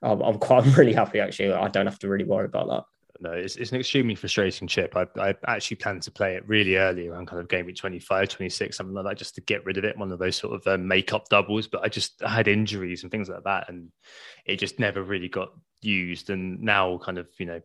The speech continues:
Speaker 2: here I am. And you're right about, to some extent, you're right in terms of the, the, the extra money needed, but I mean, it's not that bad. I mean, my bench, obviously my bench boost is gonna be Ramsdale, Trent, Robertson and Kane,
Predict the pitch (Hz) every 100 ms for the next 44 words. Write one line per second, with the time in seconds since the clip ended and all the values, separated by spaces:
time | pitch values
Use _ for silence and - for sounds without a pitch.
0 | _ - 107 95 95 98 92 85 85 90
1 | 101 104 127 95 98 98 92 - - -
2 | - 403 285 - 254 220 202 196 202 -
3 | 156 165 160 143 135 - 123 117 - 113
4 | 107 - 104 - - 110 110 110 107 110
5 | 113 - 107 - - - - 113 139 147
6 | 381 - - 87 - 92 95 104 - 107
7 | 113 107 117 117 120 110 113 - - -
8 | - 104 135 - 113 107 110 - - 101
9 | - 101 - 113 107 104 98 92 90 107
10 | 110 113 - 107 95 92 - - 107 95
11 | 110 101 98 - 90 90 123 101 76